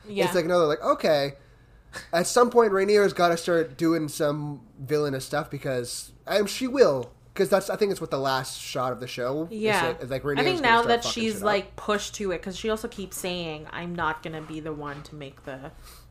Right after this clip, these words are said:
Speaker 1: first move. Like, I'm, I'm not gonna make it me."
Speaker 2: Yes.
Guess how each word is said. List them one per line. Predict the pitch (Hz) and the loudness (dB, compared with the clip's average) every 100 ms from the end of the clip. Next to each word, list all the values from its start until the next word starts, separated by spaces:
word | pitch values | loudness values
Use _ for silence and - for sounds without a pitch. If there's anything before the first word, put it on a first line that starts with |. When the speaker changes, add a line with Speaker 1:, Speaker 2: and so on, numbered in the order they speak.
| - | -16
Speaker 1:
first | - 165 156 | -6 -4 -4
move. | 165 156 165 | -8 -8 -6
Like, | 147 | -6
I'm, | 151 156 - | -6 -8 -8
I'm | 170 | -8
not | 156 147 | -6 -8
gonna | 156 | -10
make | 156 147 | -10 -8
it | 151 - - - 170 | -8 -8 -14 -20 -14
me." | 165 151 175 254 | -12 -10 -12 -12
Speaker 2:
Yes. | - - - | -14 -20 -20